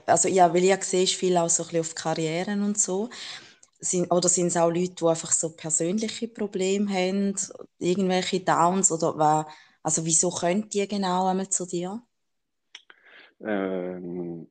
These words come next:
Speaker 2: ja, so Blockaden oder die Probleme sind natürlich immer vielfältig, aber spezialisiert,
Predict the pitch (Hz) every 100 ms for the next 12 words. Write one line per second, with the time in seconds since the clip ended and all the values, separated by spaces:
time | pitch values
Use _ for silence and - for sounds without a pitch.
0 | - 98 95 104 127 127 107 98 92 -
1 | 95 - 87 92 107 101 98 85 87 85
2 | 87 85 85 - - 82 82 87 92 101
3 | 98 90 87 - 87 101 107 - 98 107
4 | 95 85 87 - 90 85 90 87 - 92
5 | - 87 90 - 107